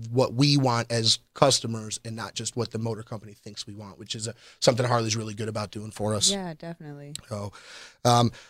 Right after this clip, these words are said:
Speaker 1: we've got a testimony here, uh, uh, from, of a rider that we found that's owned several of these models, two thousand nine, two thousand fourteen, two thousand eighteen, uh, just to show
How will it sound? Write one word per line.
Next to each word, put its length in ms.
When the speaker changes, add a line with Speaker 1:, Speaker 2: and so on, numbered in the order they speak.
Speaker 1:
we've 120
got 140
a 60
testimony 520
here, 460
uh, 140
uh, 100
from, 340
of 120
a 20
rider 220
that 120
we 80
found 260
that's 100
owned 180
several 360
of 40
these 160
models, 320
two 140
thousand 320
nine, 300
two 120
thousand 280
fourteen, 560
two 160
thousand 400
eighteen, 520
uh, 100
just 220
to 60
show 460